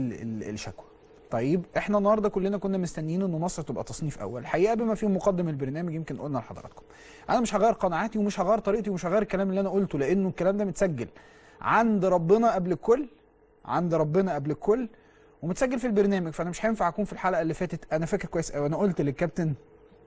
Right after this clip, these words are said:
محمود فايز، آه، مدرب ال-، المنتخب، مدرب مساعد لمستر هيكتور كوبر، قلت له نصًا، نصًا لا اجد عيباً على الاطلاق في اني اشكر المهندس هاني، آه، ابو ريده على مجهوده مع مجموعه الشباب اللي انا ذكرت اسمها،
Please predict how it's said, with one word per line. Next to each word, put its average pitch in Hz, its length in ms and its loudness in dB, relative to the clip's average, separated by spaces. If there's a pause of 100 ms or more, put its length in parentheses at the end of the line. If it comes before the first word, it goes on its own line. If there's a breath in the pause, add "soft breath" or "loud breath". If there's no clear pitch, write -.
(600)
محمود 160 280 -2
فايز، 202 420 2 (800 loud breath)
آه، 127 420 -2 (140)
مدرب 156 400 2
ال-، 120 220 -2
المنتخب، 120 480 -6
مدرب 147 220 2
مساعد 135 380 2
لمستر 147 300 -6
هيكتور 160 220 -6
كوبر، 208 300 -4
قلت 185 160 -6
له 220 120 4
نصًا، 196 360 0 (540)
نصًا 175 380 -4 (520)
لا 147 120 2
اجد 170 180 2
عيباً 151 340 2
على 156 120 -2
الاطلاق 180 360 -2
في 170 160 -4
اني 196 260 2 (880 soft breath)
اشكر 185 280 2
المهندس 160 440 -4
هاني، 170 360 -4
آه، 123 300 -6
ابو 123 140 -4
ريده 170 280 4
على 156 480 2
مجهوده 165 460 0
مع 175 220 2
مجموعه 165 280 -2
الشباب 170 280 -2
اللي 170 120 2
انا 175 80 2
ذكرت 151 340 -4
اسمها، - 280 -8